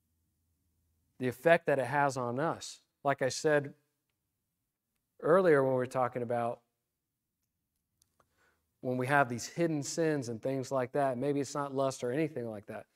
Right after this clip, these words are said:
but we have these sins that happen, and really, especially when it's been brought to our face, right? In that moment, that,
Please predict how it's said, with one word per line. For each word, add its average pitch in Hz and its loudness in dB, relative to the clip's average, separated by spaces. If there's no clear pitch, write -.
but 123 -6
we 120 -4
have 135 2
these 117 -8
sins 147 -6
that 120 -6
happen, 143 -6
and 131 -4
really, 175 2
especially 208 4
when 139 0
it's 127 -6
been 131 -2
brought 143 2
to 135 -4
our 110 -2
face, 156 -2
right? 123 -8
In 139 -2
that 139 0
moment, 147 0
that, 135 -4